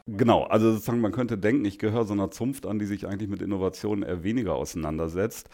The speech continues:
Äh, genauer gesagt bin ich aber Technikhistoriker, äh, also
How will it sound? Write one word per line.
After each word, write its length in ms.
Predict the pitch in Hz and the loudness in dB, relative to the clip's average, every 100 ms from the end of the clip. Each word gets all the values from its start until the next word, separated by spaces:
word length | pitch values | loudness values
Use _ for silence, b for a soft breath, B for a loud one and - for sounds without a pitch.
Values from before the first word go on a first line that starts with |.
| B B | B B
Äh, 140 | - 98 | -2 0
genauer 380 | 101 92 117 | 2 4 4
gesagt 380 | 117 101 101 98 | 4 0 -2 -2
bin 160 | 101 120 | -2 -2
ich 200 | 110 - | -2 -6
aber 380 | 104 95 - - | -2 -2 -4 -2
Technikhistoriker, 1200 | 143 147 - 76 - 80 69 76 - 120 165 - | -2 -2 -6 -8 -6 -6 -4 -4 -2 0 -2 -4
äh, 40 | 95 92 - | -4 -2 -2
also 520 | 87 87 85 90 87 | -2 -2 0 2 2